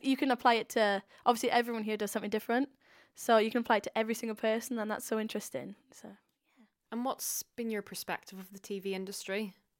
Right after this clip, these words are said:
Speaker 2: Is it something that appeals to you? Is, is that kind of, have, has that been a goal of yours to get
Speaker 1: Ye-
Speaker 2: into T V?
Speaker 1: Well, I've always loved, like, doing presenting,
Speaker 2: Mm-hmm.
Speaker 1: 'cause I've done that a few times, but not anything big. And, like, I've always loved it 'cause it's so, like,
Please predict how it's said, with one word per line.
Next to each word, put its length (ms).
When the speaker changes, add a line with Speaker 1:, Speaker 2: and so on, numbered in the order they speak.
Speaker 2:
Is 100
it 80
something 320
that 60
appeals 460
to 140
you? 240
Is, 240
is 160
that 280
kind 160
of, 80
have, 280
has 120
that 120
been 120
a 60
goal 280
of 120
yours 240
to 100
get 200
Speaker 1:
Ye- 280
Speaker 2:
into 340
T 240
V? 220
Speaker 1:
Well, 180
I've 160
always 300
loved, 240
like, 160
doing 220
presenting, 680
Speaker 2:
Mm-hmm. 240
Speaker 1:
'cause 160
I've 120
done 260
that 180
a 40
few 340
times, 640
but 180
not 240
anything 340
big. 240
And, 140
like, 160
I've 100
always 240
loved 240
it 80
'cause 140
it's 100
so, 220
like, 400